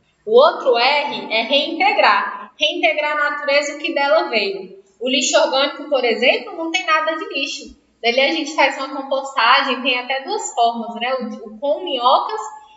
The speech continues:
e sem as minhocas, pra quem tem nojinho. Então,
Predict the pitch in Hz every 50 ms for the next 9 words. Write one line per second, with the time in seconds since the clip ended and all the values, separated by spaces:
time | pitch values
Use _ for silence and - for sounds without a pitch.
0 | _ _ 254 254 - - 302 311 349 330 311 349 320 285 254 254 233 214 202 185
1 | - - - - - - - _ _ _ _ - 208 202 208 - 226 - 220 226
2 | 220 226 220 220 220 214 202 185 180 185 208 214 214 202 196 208 - 320 -